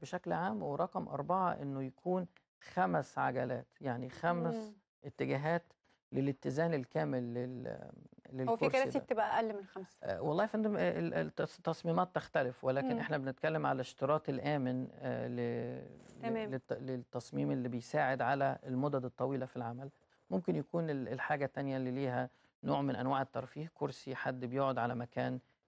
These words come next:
Speaker 1: يعمل حاجة ترفيهية
Speaker 2: فده
Speaker 1: لمدة
Speaker 2: أوكي.
Speaker 1: ساعة أو اتنين، ده حاجة تختلف طبعا.
Speaker 2: نعم. رقم ستة؟
Speaker 1: آه، ورقم ستة ده برضو اللي مساند بالنسبة للكرسي كله بيكون له نزول للكامل للأسفل بشكل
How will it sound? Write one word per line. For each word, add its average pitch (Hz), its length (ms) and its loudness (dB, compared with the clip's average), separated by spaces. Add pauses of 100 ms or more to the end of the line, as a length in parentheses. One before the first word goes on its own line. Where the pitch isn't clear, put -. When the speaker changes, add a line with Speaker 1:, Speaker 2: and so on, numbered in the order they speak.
(100)
Speaker 1:
يعمل 135 260 0
حاجة 131 280 0
ترفيهية 131 760 -4
Speaker 2:
فده - 120 -14
Speaker 1:
لمدة 240 280 0
Speaker 2:
أوكي. - 160 -2
Speaker 1:
ساعة 135 200 2
أو 120 80 -2
اتنين، 143 240 -4
ده 147 100 4
حاجة 139 220 -2
تختلف 123 500 -6
طبعا. 233 140 -4
Speaker 2:
نعم. 202 160 -6 (200)
رقم 226 220 -8
ستة؟ 226 340 -4
Speaker 1:
آه، 139 260 4
ورقم 175 320 0
ستة 180 300 -2
ده 165 140 4
برضو 165 400 2
اللي 135 340 -2
مساند 175 760 2
بالنسبة 151 840 0
للكرسي 139 880 0
كله 156 480 2 (380)
بيكون 170 460 4
له 160 100 6
نزول 147 520 4
للكامل 135 720 2
للأسفل 180 640 0 (180)
بشكل 139 800 -4